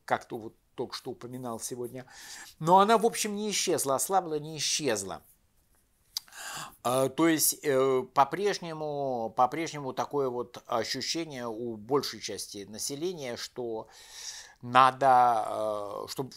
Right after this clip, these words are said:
в брак надо вступать, и это не вопрос там личного выбора, какой-то, ну, симпатия, любовь, если есть, хорошо, но нет, нету, но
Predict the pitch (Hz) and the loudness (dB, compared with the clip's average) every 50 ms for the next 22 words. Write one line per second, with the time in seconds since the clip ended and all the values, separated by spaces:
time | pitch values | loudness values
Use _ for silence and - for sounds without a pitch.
0 | - - - 160 147 143 160 156 - 131 135 123 120 117 - - - 156 - - | -10 -4 -2 -2 2 4 4 4 4 0 -4 -6 -6 -6 -8 -6 -8 -8 -2 0
1 | 220 233 220 226 - 156 165 170 170 - 165 156 156 160 160 170 170 160 160 156 | 0 0 0 -2 -6 -4 -4 -4 -2 -4 -6 -8 -8 -12 -12 -10 -2 0 0 0
2 | 156 - 180 165 - - 127 120 123 139 139 - - - 127 127 127 120 147 180 | 2 0 -2 -2 -2 -2 -4 -6 -6 -8 -6 -6 -6 -4 -2 -4 -4 -2 -2 -2
3 | 160 151 135 131 123 120 113 107 104 104 104 101 _ - 104 - - 104 101 107 | -2 0 0 0 0 0 -2 -4 -6 -8 -10 -14 _ -14 -14 -14 -14 -16 -18 -16
4 | 110 127 127 - - 151 143 - 165 156 143 - 139 139 143 139 143 147 131 - | -16 -14 -10 -8 -8 -8 -2 -2 -2 -2 0 -2 -6 -6 -6 -6 -4 -6 -6 -6
5 | 156 147 - - 165 175 202 196 - - - 131 120 113 - - 131 143 165 190 | -6 -8 -8 -6 -8 -6 -6 -6 -6 -6 -6 -6 -6 -6 -8 -10 -12 -12 -12 -10
6 | 202 202 - - 143 135 123 113 98 - 113 113 113 123 131 135 123 113 | -10 -12 -12 -12 -12 -10 -10 -10 -10 -10 -14 -16 -14 -12 -12 -12 -12 -12